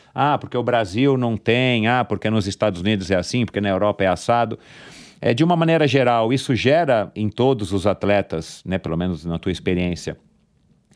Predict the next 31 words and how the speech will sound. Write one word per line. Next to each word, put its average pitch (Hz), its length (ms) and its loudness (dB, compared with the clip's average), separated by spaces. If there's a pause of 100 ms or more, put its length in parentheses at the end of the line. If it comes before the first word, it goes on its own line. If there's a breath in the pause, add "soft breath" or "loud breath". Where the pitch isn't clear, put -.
(380 loud breath)
um 107 160 0
sentimento 107 960 2 (140)
que, 101 160 -4
que - 160 -6
você, 98 640 0
como 92 200 -2
psicóloga, 90 640 0
tem 127 240 0
que 120 140 -4
desenvolver 95 640 0
e 101 60 0
quebrar 98 480 0
isso 110 240 -2
pra 98 160 -2
que - 100 -4
ele 95 140 0
possa, 101 320 0
assim, 95 340 -4 (380 loud breath)
é, 87 140 0
se - 180 -2
livrar 107 360 2
um 110 60 -4
pouco 101 300 -4
dessas 90 400 -4
amarras, 87 560 -2
se - 100 -8
é 82 40 -6
assim - 180 -10
que - 100 -20
se - 100 -12
chama, 92 380 -6